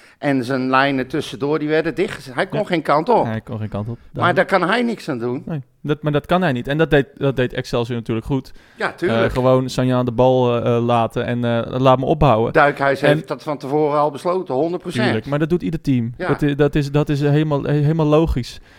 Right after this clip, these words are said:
Speaker 2: En, ehm, ja, maar kennelijk is dan het alternatief Van der Marel naast Sanjan en gewoon, eh, eh, Flamingo op zijn plek laten naast
Speaker 1: Ja,
Speaker 2: Fraulo.
Speaker 1: ja,
Speaker 2: Is, is,
Speaker 1: of
Speaker 2: is,
Speaker 1: desnoods
Speaker 2: is geen,
Speaker 1: vier geven.
Speaker 2: is geen optie.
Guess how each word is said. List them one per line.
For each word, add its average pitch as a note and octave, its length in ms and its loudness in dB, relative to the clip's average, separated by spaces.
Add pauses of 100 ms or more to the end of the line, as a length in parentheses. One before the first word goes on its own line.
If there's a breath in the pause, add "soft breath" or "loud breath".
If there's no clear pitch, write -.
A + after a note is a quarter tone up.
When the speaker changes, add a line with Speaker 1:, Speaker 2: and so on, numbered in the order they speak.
(160 soft breath)
Speaker 2:
En, C3 340 0
ehm, B2+ 540 2 (100)
ja, C#3+ 420 2
maar C#3+ 240 2
kennelijk F3+ 460 2
is D3 160 -2
dan C#3+ 220 4
het C#3 160 0
alternatief C#3 800 -2 (400 soft breath)
Van C#3+ 240 0
der C3+ 100 2
Marel C#3+ 460 6
naast B2 320 0
Sanjan A#2+ 560 0 (200)
en C3+ 180 -2
gewoon, B2 480 2
eh, B2 520 0
eh, A#2+ 480 -2
Flamingo C3 380 0
op - 200 -4
zijn - 120 -10
plek D#3 220 2
laten B2 340 2
naast A#2+ 220 0
Speaker 1:
Ja, E3+ 60 -4
Speaker 2:
Fraulo. D#3 320 2 (160)
Speaker 1:
ja, C3 140 0
Speaker 2:
Is, F#3+ 140 4
is, G3+ 220 2
Speaker 1:
of D3 120 0
Speaker 2:
is, F#3+ 60 0
Speaker 1:
desnoods D#3 440 4
Speaker 2:
is - 60 -2
geen, G3 140 2
Speaker 1:
vier F#3+ 100 2
geven. D#3 300 2
Speaker 2:
is F#3+ 60 0
geen G3+ 180 -2
optie. A3+ 360 -4